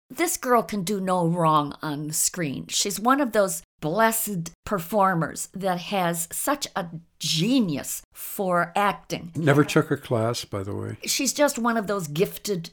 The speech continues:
Speaker 1: individuals. She's a genius on camera. Something came to mind when I was watching her do some of her funnier scenes. Every scene that she did was hilarious. But she reminds me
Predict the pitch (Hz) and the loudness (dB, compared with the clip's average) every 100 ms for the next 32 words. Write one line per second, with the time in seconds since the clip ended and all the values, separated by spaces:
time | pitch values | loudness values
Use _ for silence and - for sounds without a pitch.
0 | _ 196 190 190 165 160 - 156 - 202 | _ -6 -4 -2 -2 -2 -4 -6 -4 -4
1 | 180 170 196 196 170 165 - - 208 170 | -4 -2 0 -2 -4 -8 -14 -4 -2 -2
2 | 170 170 160 131 - _ _ - - 330 | -2 -4 -4 -6 -10 _ _ -10 -6 -6
3 | 226 214 220 190 170 175 175 170 160 160 | -6 -6 -6 -6 -4 -2 0 0 0 -2
4 | 156 170 165 165 165 165 160 170 151 - | -2 -2 0 0 0 -4 -4 -4 -4 -2
5 | 170 165 165 - - 180 175 165 170 170 | 0 2 0 -6 -6 -4 -4 -4 -6 -2
6 | 165 165 147 165 - 160 165 165 _ 208 | 0 0 0 -4 -4 -4 -4 -6 _ -2
7 | 233 175 - 151 - - - 147 139 - | -2 -2 -6 -8 -10 -8 -10 -4 -6 -6
8 | - - - - 151 175 151 - - 190 | -8 -10 -10 -8 -2 0 0 -4 -10 0
9 | 190 180 - - - 240 185 196 226 277 | 4 6 4 -2 -2 0 0 0 4 4
10 | 262 214 | 4 0